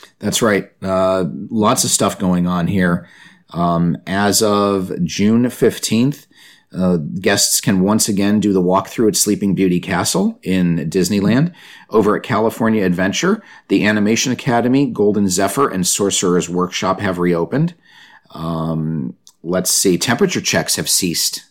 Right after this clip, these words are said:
so the temperature check attraction, uh, is no longer available in both California parks.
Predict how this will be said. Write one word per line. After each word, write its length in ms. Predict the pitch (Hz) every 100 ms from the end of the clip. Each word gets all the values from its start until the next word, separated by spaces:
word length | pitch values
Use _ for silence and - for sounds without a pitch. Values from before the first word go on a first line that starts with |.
| -
so 180 | - 92
the 100 | 90
temperature 340 | 113 110 -
check 340 | 87 95 - -
attraction, 640 | 82 92 - - 73 67 _ - _ -
uh, 120 | 82
is 160 | 82 95
no 100 | 90
longer 360 | 82 82 76
available 520 | 80 85 80 - 76 -
in 180 | 80
both 220 | 78 78 -
California 440 | 76 78 82 71
parks. 500 | - 65 - - -